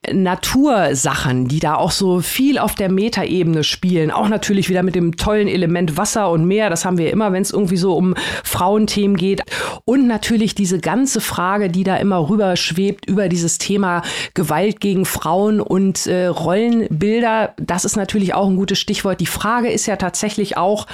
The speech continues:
auch in dieser Frage, ähm, die ich vorhin kurz vorgelesen hab, warum sind vielleicht Männer bessere Soldaten oder sind sie das überhaupt? Die Frage ist ja, wenn Frauen da reingehen,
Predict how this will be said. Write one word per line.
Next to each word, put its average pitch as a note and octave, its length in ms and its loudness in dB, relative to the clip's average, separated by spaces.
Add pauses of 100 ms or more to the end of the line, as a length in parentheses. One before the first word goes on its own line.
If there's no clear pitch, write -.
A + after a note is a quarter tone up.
(380)
auch G3+ 160 2
in F3+ 80 0
dieser F3+ 240 0
Frage, F#3+ 420 -2
ähm, F3 640 0
die F3 100 -6
ich - 100 -4
vorhin F3+ 180 0
kurz E3+ 200 -2
vorgelesen F#3+ 600 0
hab, F3 200 -4
warum F#3 340 2
sind F3+ 180 0
vielleicht F#3 380 -2
Männer F#3 240 0
bessere F#3+ 340 0
Soldaten E3+ 420 0
oder E3 200 0
sind G3 180 0
sie G#3+ 100 0
das F#3 180 -2
überhaupt? E3 360 -2
Die F3 60 0
Frage G3 340 -2
ist G3 120 -2
ja, F3 120 0
wenn F3 120 0
Frauen G#3 380 0
da F#3+ 120 0
reingehen, A#3 640 0